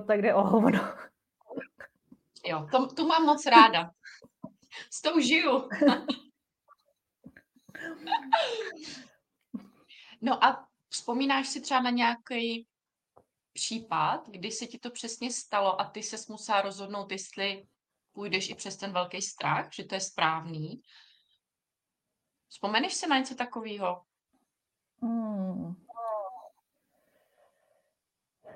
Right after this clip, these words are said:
Speaker 1: No, jako těch, těch, no, jako těch, těch, těch věcí bylo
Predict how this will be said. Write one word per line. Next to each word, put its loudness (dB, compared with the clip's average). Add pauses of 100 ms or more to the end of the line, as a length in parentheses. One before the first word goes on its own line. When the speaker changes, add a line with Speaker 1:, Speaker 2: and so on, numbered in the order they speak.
(600)
Speaker 1:
No, -2
jako 4
těch, 0 (200)
těch, 6 (460)
no, 0
jako 6
těch, 2 (200)
těch, 4 (220)
těch 4
věcí 4
bylo 8